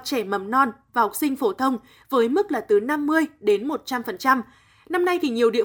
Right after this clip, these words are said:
phương đã dừng chính sách này, trừ một số tỉnh thành như là Đà Nẵng, Cần Thơ, Hải Phòng, Bà Rịa Vũng Tàu, Quảng Bình hay là Hà Nam.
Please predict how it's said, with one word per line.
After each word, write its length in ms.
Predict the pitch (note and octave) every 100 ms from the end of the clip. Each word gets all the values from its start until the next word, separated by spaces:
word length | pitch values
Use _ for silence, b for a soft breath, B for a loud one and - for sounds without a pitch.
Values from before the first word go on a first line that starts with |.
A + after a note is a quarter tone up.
| -
phương 240 | D#4+ D4+
đã 200 | C4+ D#4
dừng 300 | D#4+ C4+ G#3
chính 200 | - A3+
sách 180 | A3 F#4
này, 260 | C#4 G#3 F3+ b b
trừ 160 | - B3
một 140 | G#3+
số 200 | - A#3+
tỉnh 220 | D4 B3+
thành 280 | G3 G#3+ F#3
như 160 | G#3+ B3
là 220 | G#3 E3 B B
Đà 220 | G#3+ A3
Nẵng, 380 | F#3+ G3 D#4 G4 G4+
Cần 220 | B3+ G#3+ G#3
Thơ, 320 | D#4 D#4+ D#4 _
Hải 220 | - G#3+
Phòng, 300 | F#3+ A3+ A3 - b b
Bà 160 | C4 B3+
Rịa 140 | B3+
Vũng 220 | C4 C#4
Tàu, 300 | D4+ C#4 A#3 - _
Quảng 240 | - F#3 F#3
Bình 200 | A3 F#3 _
hay 180 | C#4+ B3+
là 80 | G#3
Hà 120 | F#3+
Nam. 280 | G#3 B3+